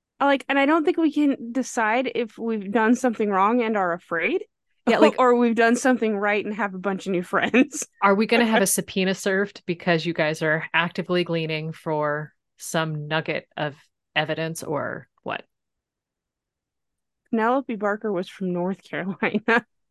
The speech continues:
Speaker 2: Hmm.
Speaker 1: I'm trying to think if I've ever, if I've ever, um, accidentally offended an entire state.
Speaker 2: I mean, I did bring up Texas when we talked about Santa Ana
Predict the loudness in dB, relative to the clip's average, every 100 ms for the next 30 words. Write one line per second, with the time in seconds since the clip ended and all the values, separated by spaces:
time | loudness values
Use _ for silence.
0 | _ _ _ _ -4 0 0 2 2 0
1 | -2 -4 -8 -10 _ _ _ -20 _ _
2 | _ -8 -2 2 2 0 -4 -4 -2 -2
3 | -2 -2 -2 -4 -10 _ -14 -12 -10 -8
4 | -8 -8 -8 -10 -14 -14 -14 -16 -18 _
5 | _ _ _ -6 -4 -4 -4 -4 -8 -8
6 | -8 -6 -8 -8 -10 -12 -16 -16 -16 -14
7 | -16 _ _ _ _ _ 6 8 6 4
8 | 0 _ 0 0 2 2 2 0 -2 0
9 | -4 -6 -8 -8 -6 -6 -4 -4 -8 -6
10 | -6 -6 -10 -10 -8 -8 -6 -6 -6 -6
11 | -4 -2 -4 -6